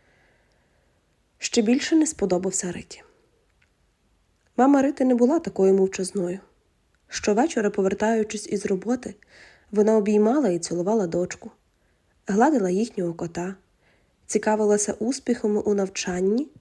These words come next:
та новинами у будинку. Сьогодні такого не було. Все знову буде погано, як два роки тому,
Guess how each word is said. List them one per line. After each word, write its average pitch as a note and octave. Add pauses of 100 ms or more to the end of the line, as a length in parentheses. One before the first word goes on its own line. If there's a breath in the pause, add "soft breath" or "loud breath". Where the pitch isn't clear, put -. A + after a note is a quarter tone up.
(180)
та G3+
новинами G3
у G#3
будинку. A3 (1120)
Сьогодні C#4
такого G3+
не G3+
було. F#3+ (920 soft breath)
Все A#3
знову A3+
буде F#3+
погано, G#3
як F#3+
два F#3+
роки G3
тому, G3